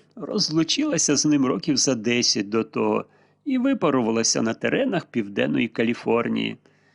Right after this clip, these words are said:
І він досяг того етапу в житті чоловіка, коли будь-якого роду компанія чарівної жінки збуджувала в ньому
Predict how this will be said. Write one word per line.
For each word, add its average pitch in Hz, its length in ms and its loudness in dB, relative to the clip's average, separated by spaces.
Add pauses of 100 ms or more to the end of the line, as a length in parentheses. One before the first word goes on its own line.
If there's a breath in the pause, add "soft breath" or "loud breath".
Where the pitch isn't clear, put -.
(220 soft breath)
І 254 160 -2
він 294 200 2
досяг 117 420 0
того 110 300 0
етапу 214 520 0
в 170 80 -2
житті 180 340 -2
чоловіка, 165 800 0 (240)
коли 196 300 0
будь-якого 120 800 0
роду 113 240 0
компанія 113 680 0
чарівної 131 640 0
жінки 190 520 -2 (440 soft breath)
збуджувала 208 840 2
в 185 80 2
ньому 170 360 2